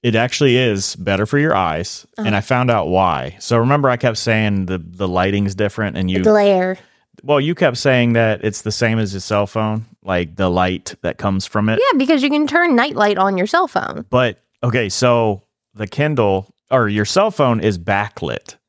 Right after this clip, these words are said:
Speaker 2: Okay.
Speaker 1: Which means it, the light comes from behind the screen.
Speaker 2: Uh-huh.
Speaker 1: The Kindle, though, is front lit. So it's never, like,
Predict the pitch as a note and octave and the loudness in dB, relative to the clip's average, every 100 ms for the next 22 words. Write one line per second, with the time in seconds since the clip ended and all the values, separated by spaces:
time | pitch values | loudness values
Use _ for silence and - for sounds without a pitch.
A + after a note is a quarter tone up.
0 | _ G#2+ F#3 - - - G#2+ G#2 F#2+ F2 | _ -6 -4 -2 -4 -2 0 2 2 0
1 | F#2 - _ F#2 F#2+ G#2+ - G#2 F2+ - | -2 -4 _ -2 0 0 0 0 0 0
2 | F2+ E2+ D#2+ F2 E2+ F2 E2 E2+ - F2+ | -2 -2 -4 -4 0 0 0 -4 -4 -4
3 | D#2+ C2 D#2 - G3+ F#3+ G#3+ - C#2+ E2+ | -2 -4 -8 -10 -6 -4 -6 -12 -10 -4
4 | - E3+ C#3+ F#2 F2 E2 E2 E2 - D#2+ | 0 2 2 2 2 2 2 0 0 -4
5 | - - - A#2+ F#2+ C#2 C#2 - - _ | -6 -6 0 0 -2 -4 -4 -6 -16 _
6 | _ _ _ _ - A2+ G#2 G2+ A#2+ C3+ | _ _ _ _ -6 -2 0 2 2 2
7 | B2+ A2 G2+ F2+ - | 2 4 2 -2 -6